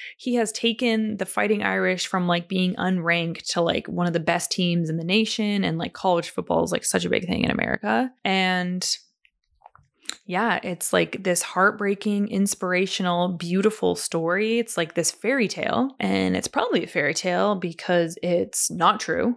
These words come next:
like most <laughs> fairy tales. Uh, I guess a couple journalists at Deadspin received a tip that Lene, his girlfriend,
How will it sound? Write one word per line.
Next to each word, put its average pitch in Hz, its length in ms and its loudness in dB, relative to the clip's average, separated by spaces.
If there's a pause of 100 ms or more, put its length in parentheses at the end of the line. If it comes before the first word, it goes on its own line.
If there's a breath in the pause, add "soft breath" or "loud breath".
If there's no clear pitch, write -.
like 170 220 -2
most 160 200 0
<laughs> - 20 -6
fairy - 120 0
tales. 196 520 0 (520 loud breath)
Uh, 196 300 0
I 196 80 0
guess 214 280 -2
a 240 40 -2
couple 220 300 -2
journalists 180 580 -2
at 170 220 0
Deadspin 180 800 0 (320 loud breath)
received 190 500 2
a - 60 -2
tip - 600 -2 (160)
that 170 460 0
Lene, 185 600 0
his 180 220 -6
girlfriend, 202 760 2